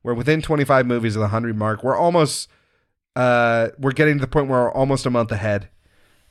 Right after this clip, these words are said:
Uh, that's so exciting for me to be blowing through this, to be really making this happen, to be, uh, cutting a breakneck pace that, quite frankly, is frightening to some, I think. Aggressive, one might say.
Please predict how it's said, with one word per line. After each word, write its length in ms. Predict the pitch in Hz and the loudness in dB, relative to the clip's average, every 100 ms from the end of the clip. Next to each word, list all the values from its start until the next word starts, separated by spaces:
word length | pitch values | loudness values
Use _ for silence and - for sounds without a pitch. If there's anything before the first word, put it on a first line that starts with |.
| - | -6
Uh, 560 | 113 113 104 104 104 104 - _ | -2 0 0 -2 -4 -6 -14 _
that's 220 | 135 131 | 0 0
so 200 | - 151 | 0 0
exciting 540 | 135 - 127 120 113 95 _ _ _ _ _ _ _ _ _ | 0 0 0 0 -2 -10 _ _ _ _ _ _ _ _ _
for 120 | 113 | -4
me 440 | 107 117 120 117 - | -2 0 -2 -4 -10
to 80 | - | -12
be 120 | 120 | -8
blowing 580 | 107 - 123 120 123 120 | -8 -2 2 4 2 0
through 240 | 113 117 113 | -2 -2 0
this, 260 | 110 107 | -2 -4
to 80 | - | -6
be 140 | 110 | -6
really 380 | 98 110 127 131 | -2 2 4 6
making 340 | 120 120 113 110 | 4 2 2 -2
this 180 | 101 | -2
happen, 480 | - 101 98 104 98 - _ _ | -2 -2 -2 -4 -10 -14 _ _
to 80 | - | -10
be, 200 | 123 107 _ - | -10 -10 _ -12
uh, 80 | 135 127 - | -10 -10 -2
cutting 260 | 165 170 | 0 2
a 80 | 117 | 0
breakneck 840 | - 107 110 120 120 120 110 110 - | 0 -2 2 2 2 2 2 2 0
pace 460 | 110 110 101 - - - _ - | 2 2 0 -6 -12 -20 _ -14
that, 160 | 110 | -12
quite 260 | - 117 110 | -4 -4 -4
frankly, 440 | 110 113 113 107 | -6 -4 -4 -6
is 100 | 98 | -6
frightening 640 | - 139 131 131 113 95 - - | -4 2 2 2 0 -2 -4 -10
to 120 | - | -6
some, 400 | 107 113 98 92 - - | -4 -2 -4 -6 -12 -12
I 80 | |
think. 420 | 104 113 104 - _ _ _ | -10 -8 -10 -12 _ _ _
Aggressive, 720 | - 135 156 151 - 113 - - _ _ _ | -6 2 4 4 0 -2 -4 -12 _ _ _
one 180 | 110 107 | -10 -8
might 200 | 98 98 | -8 -10
say. 180 | 95 | -12